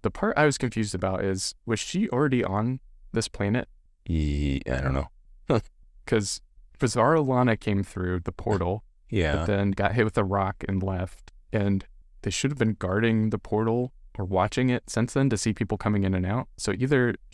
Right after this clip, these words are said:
Speaker 1: they weren't doing that or she was already here. Either way, I, I didn't understand where she came from.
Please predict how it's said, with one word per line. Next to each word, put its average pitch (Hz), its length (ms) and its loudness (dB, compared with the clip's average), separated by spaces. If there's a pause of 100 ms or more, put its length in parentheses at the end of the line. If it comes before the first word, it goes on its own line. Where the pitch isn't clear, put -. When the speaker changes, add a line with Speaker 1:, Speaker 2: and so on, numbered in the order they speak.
(280)
Speaker 1:
they 101 80 0
weren't 107 200 4
doing 104 220 4
that 92 220 -2 (100)
or 101 360 0 (280)
she - 200 -4
was 95 120 0
already 92 220 2
here. 117 380 -2 (380)
Either 127 200 4
way, 92 360 2 (400)
I, 107 160 2 (240)
I 113 80 2
didn't 113 200 4
understand 104 420 0
where 98 140 0
she - 120 -8
came 98 220 -4
from. 92 380 -4